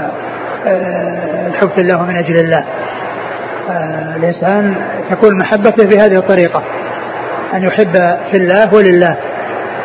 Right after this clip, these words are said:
لا يحب الإنسان من أجل، آه، شخص من الناس يحبه من أجل صورته، إن كان على خير يحبه على خير، وإلا فإن صورته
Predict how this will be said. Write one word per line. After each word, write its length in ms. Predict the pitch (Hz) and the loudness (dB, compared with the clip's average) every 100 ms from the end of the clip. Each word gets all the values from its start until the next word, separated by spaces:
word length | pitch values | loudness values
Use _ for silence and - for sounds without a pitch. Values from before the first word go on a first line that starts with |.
| - - - - - - - | -8 -8 -8 -10 -10 -8 2
لا 160 | 220 | 6
يحب 360 | 226 - 208 165 | 6 6 2 4
الإنسان 680 | 185 175 170 180 190 180 165 | 4 4 2 0 0 -2 -2
من 140 | 175 | -2
أجل، 360 | 180 175 165 165 156 - - - - - - | 0 0 0 0 -4 -6 -8 -8 -8 -8 -4
آه، 460 | 175 170 165 165 160 202 208 202 185 | -2 -2 -2 -2 0 2 2 0 0
شخص 300 | 185 202 - | 0 -2 0
من 100 | 185 | -2
الناس 260 | 185 175 - | 0 -2 -4
يحبه 220 | 190 175 | -2 0
من 80 | 180 | 0
أجل 200 | 175 180 | 0 0
صورته، 380 | 185 160 - - - - - - - - 220 | 0 0 -2 -8 -8 -8 -8 -8 -8 -4 -2
إن 100 | 202 | 0
كان 500 | 202 185 180 170 170 156 | 2 2 2 0 0 2
على 160 | 196 180 196 | 4 4 4
خير 160 | 185 | 4
يحبه 420 | 170 - 196 180 165 | 4 2 2 4 4
على 200 | 175 160 | 2 2
خير، 200 | 226 269 277 - - - - - 254 | 2 2 0 -6 -6 -8 -8 2 6
وإلا 300 | 269 240 214 | 8 8 6
فإن 320 | 240 233 220 | 4 4 2
صورته 440 | 247 226 214 226 | 4 4 6 4